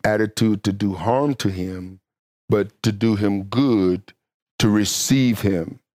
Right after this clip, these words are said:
And as we go through this, you're going to see that Jacob is not interested in going with him, but he's gonna go in a different way.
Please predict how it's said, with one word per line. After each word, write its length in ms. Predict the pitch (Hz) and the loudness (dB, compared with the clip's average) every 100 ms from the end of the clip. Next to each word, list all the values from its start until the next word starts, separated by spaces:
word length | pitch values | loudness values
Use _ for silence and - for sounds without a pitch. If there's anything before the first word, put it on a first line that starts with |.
| _ | _
And 160 | - 101 | 0 2
as 160 | 101 95 | 2 2
we 100 | 104 | 2
go 200 | 110 107 | 2 0
through 300 | - 131 120 | 2 2 4
this, 360 | 107 92 - - _ _ | 2 2 -2 -10 _ _
you're 260 | - 110 104 | -4 0 2
going 200 | 104 98 | 2 0
to 80 | 95 | -2
see 460 | - 123 107 98 - _ _ | 0 2 4 2 -4 _ _
that 600 | - 98 90 - 95 - | 0 2 2 -2 -14 -10
Jacob 440 | 104 110 110 107 90 - | 0 0 2 0 0 -2
is 200 | 104 92 | 0 0
not 240 | 107 101 | 0 2
interested 600 | 104 113 107 - 110 98 - | 0 0 -4 -2 0 0 0
in 200 | 98 95 | -2 -2
going 440 | 92 98 98 92 90 _ _ - | 0 0 2 -2 -6 _ _ -4
with 300 | 107 131 - | 0 0 0
him, 480 | - 95 90 92 92 _ _ _ - | -2 0 0 -4 -10 _ _ _ -6
but 200 | 107 101 | 0 2
he's 260 | 104 117 104 | 4 2 2
gonna 240 | 107 101 | 0 0
go 200 | 95 104 | 2 2
in 60 | 101 | 2
a 60 | |
different 340 | 92 101 98 95 | 0 -2 -2 0
way. 300 | 104 82 | 2 0